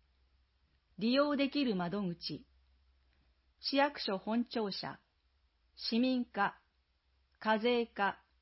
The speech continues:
保険年金課、子ども育成課、教育総務課、市民総合センター、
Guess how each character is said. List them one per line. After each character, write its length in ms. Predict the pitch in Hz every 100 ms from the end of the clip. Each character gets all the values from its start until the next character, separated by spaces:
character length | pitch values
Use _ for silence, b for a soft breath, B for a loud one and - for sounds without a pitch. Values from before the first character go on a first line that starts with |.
| _ _ _
保 160 | - 220
険 320 | 240 277 277
年 260 | 254 240 233
金 280 | - 214 202
課、 340 | - 185 - _ _ _ _ _
子 160 | - 220
ど 120 | 269
も 140 | 269 247
育 260 | 233 - -
成 180 | 220 202
課、 320 | 196 180 180 - _ _ _ _ -
教 260 | 254 269
育 320 | 277 254 - 226
総 260 | 214 208
務 160 | 196 180
課、 280 | - 160 - _ _ _ _ _ _ _ _ _ _ _ _ _
市 180 | - 240
民 220 | 285 311
総 260 | 320 294 285
合 220 | 262 262
セ 180 | 247 254
ン 80 | 220
タ 380 | - 165 143
ー、 80 | -